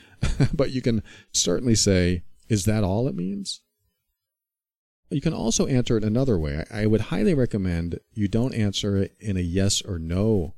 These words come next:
way, 'cause yes or no acknowledges that you don't love him. I mean, just the way the sentence is structured. "You forgetting this means you don't love me." If you say, "No, that's not true," or, "Yes, that is true," either way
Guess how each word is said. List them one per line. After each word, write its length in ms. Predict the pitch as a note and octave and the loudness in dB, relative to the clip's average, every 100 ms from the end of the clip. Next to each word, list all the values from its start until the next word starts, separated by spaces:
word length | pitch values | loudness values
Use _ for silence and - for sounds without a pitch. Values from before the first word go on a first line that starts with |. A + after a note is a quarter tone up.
| - | -12
way, 340 | D2 C#2 - _ _ _ _ | -12 -12 -16 _ _ _ _
'cause 220 | - E2+ | -4 2
yes 220 | A2 A2 G#2+ | 4 4 2
or 80 | |
no 280 | F2+ A2+ A2+ | 0 0 2
acknowledges 760 | F2 D#2 F2+ G2+ A#2 D#2+ D#2 D#2 | 0 0 -2 0 0 0 -2 -4
that 140 | E2 | -4
you 100 | E2+ | -4
don't 240 | F2 F2 F2 | -4 -4 -4
love 240 | G2+ C3+ | -4 -4
him. 220 | - - _ _ _ _ _ _ _ _ - | -6 -14 _ _ _ _ _ _ _ _ -8
I 60 | |
mean, 160 | E2 D2+ | -6 -6
just 240 | G2 F#2+ | -4 -2
the 80 | G#2 | 0
way 260 | F#2 F#2+ G2 | 0 2 2
the 140 | E2+ | 0
sentence 400 | - G#2 F#2+ F#2+ | 0 -2 -4 -6
is 80 | E2+ | -4
structured. 640 | - - C#3+ - - A#2 F#2+ _ _ _ _ _ _ _ _ _ _ | -4 -4 -6 -6 -8 -10 -16 _ _ _ _ _ _ _ _ _ _
"You 240 | - G2 A#2 | -2 0 0
forgetting 480 | - G2+ G#2+ G#2+ E2 | 0 0 2 2 0
this 240 | D#2+ - | -2 -2
means 200 | F2+ E2+ | -2 -2
you 60 | F2 | -2
don't 220 | E2+ - | -2 -2
love 240 | G#2+ A2+ | -2 -2
me." 280 | E2+ D2+ D#2+ _ _ _ _ _ _ - | -2 -6 -8 _ _ _ _ _ _ -2
If 180 | A2+ A2+ | 0 4
you 100 | A2 | 2
say, 520 | - G#2 G2 G2 - - | 4 4 4 2 0 -10
"No, 300 | C3 C3 C3 | -4 2 4
that's 220 | B2 A2 | 2 2
not 220 | A#2 G2+ | 0 0
true," 360 | - E3+ D#3 C3 | 0 0 2 4
or, 460 | B2+ - B2+ A#2 A2+ | 2 0 0 2 2
"Yes, 340 | G#2 C3 C3+ | 4 4 4
that 200 | - A2 | 2 4
is 180 | D3+ G2+ | 2 0
true," 320 | - F#2 F2+ | 0 0 2
either 360 | A2+ F3 F3 C3+ | 0 0 4 4
way 500 | G#2+ E3 D#3+ D2 - | 4 2 0 -4 -8